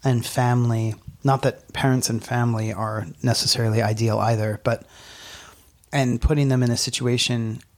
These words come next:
every single day for twelve years, you know, I mean, with the exception of weekends and summers and some holidays, and just being like, "Here you go, get along," you know, for the sake of learning.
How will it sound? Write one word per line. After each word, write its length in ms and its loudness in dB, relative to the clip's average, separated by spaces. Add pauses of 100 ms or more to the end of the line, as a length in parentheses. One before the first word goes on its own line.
every 640 0
single 640 0 (120)
day 520 2
for 180 -2
twelve 420 0
years, 520 0 (520)
you 120 2
know, 340 0
I 60 -2
mean, 240 0
with 100 0
the 120 -2
exception 360 -2
of 80 0
weekends 420 0
and 360 -4
summers 500 0
and 220 -2
some 160 -2
holidays, 640 0 (1700)
and 100 2
just 220 -2
being 160 2
like, 180 0
"Here 100 2
you 120 2
go, 260 2 (440)
get 140 2
along," 360 2 (280)
you 100 -2
know, 160 0
for 120 -6
the 80 0
sake 280 0
of 100 -2
learning. 540 2